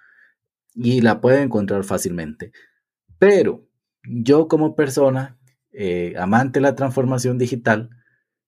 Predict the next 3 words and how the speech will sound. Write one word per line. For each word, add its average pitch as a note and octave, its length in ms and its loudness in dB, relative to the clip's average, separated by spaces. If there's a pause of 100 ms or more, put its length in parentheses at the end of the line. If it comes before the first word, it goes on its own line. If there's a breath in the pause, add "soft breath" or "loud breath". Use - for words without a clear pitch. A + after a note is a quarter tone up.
(140)
me B2 320 2
preguntaba A2+ 1300 0
principalmente B2+ 1120 -2